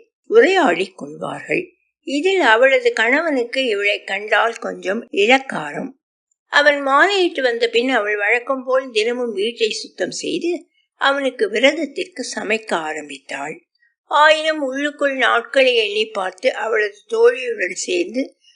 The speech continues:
அன்று மாலையே இந்த கிராமத்தில் ஒரு வாரத்திற்கு மட்டும் அறை ஏதேனும் வாடகைக்கு கிடைக்குமா என்று தேட ஆரம்பித்தாள்.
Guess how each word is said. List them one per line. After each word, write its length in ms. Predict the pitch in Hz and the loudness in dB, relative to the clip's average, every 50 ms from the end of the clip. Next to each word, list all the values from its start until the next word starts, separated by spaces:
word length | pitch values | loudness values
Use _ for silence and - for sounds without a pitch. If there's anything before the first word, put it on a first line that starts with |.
| _ _ - | _ _ 0
அன்று 240 | 240 240 247 240 233 | 0 2 2 2 0
மாலையே 540 | 220 214 214 220 226 240 247 247 254 269 294 | 0 0 2 2 4 4 4 4 2 2 0
இந்த 200 | 294 262 233 226 208 | 0 0 -2 -2 -2
கிராமத்தில் 680 | 190 196 190 196 220 233 254 262 247 - 247 240 240 | 0 0 2 2 2 2 0 -2 -2 0 -2 -2 0
ஒரு 180 | 220 202 190 196 | -2 -8 -8 -4
வாரத்திற்கு 640 | 190 202 208 226 254 254 254 254 - 262 262 - 247 | 0 2 4 4 4 2 0 -4 -8 -10 -8 -6 -6
மட்டும் 360 | 240 247 240 240 - 285 285 | -4 -6 -4 -4 -4 -4 -2
அறை 260 | 277 226 185 190 214 240 240 | -2 -2 0 0 0 2 2
ஏதேனும் 540 | 214 202 202 202 208 214 220 226 240 247 226 | 2 2 0 0 -2 -2 -2 -2 -4 -6 -6
வாடகைக்கு 680 | 202 190 185 190 185 202 202 208 208 202 - - 202 - | -6 -4 -2 -2 -2 -2 -4 -6 -6 -8 -8 -10 -12 -8
கிடைக்குமா 640 | - 190 175 185 185 - - 233 226 247 262 262 233 - - _ _ _ _ _ _ _ _ _ _ - | -4 -4 -2 -2 -4 -6 -8 -8 -6 -4 -2 -2 -4 -6 -8 _ _ _ _ _ _ _ _ _ _ 0
என்று 260 | 294 302 339 427 415 - | 0 2 2 0 -4 -2
தேட 300 | - 269 247 247 262 254 269 233 185 | 0 2 2 4 4 2 2 2 0
ஆரம்பித்தாள். 720 | 175 170 151 143 151 151 143 - _ - 139 139 143 151 | 0 -2 -4 -6 -10 -14 -16 -16 _ -12 -10 -8 -8 -10